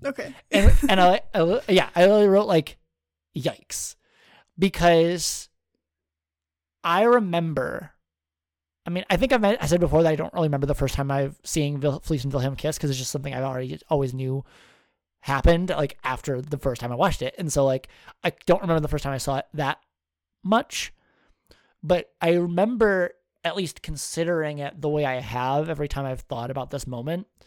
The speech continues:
Speaker 2: which I know you don't like to because you skip over it a lot. Um,
Speaker 1: I,
Speaker 2: but
Speaker 1: I
Speaker 2: I
Speaker 1: watch it. I just,
Speaker 2: Yeah.
Speaker 1: oftentimes,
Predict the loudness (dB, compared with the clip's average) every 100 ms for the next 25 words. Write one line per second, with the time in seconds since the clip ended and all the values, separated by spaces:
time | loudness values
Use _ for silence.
0 | _ _ _ _ _ _ _ -8 -2 -2
1 | -2 -6 -2 -2 0 -4 -8 -6 -8 -6
2 | -6 -6 -6 -4 -2 -2 0 -2 -2 -6
3 | -16 _ -20 -8 0 0 0 -6 -10 _
4 | _ -20 -20 -20 0 2 2 -2 -4 4
5 | 6 6 4 2 0 -4 -6 -8 -6 -6
6 | -4 -4 -4 -4 -6 -8 -12 -20 -14 -14
7 | -14 _ -20 -4 0 0 0 -2 -2 -4
8 | -4 -4 -8 -8 -8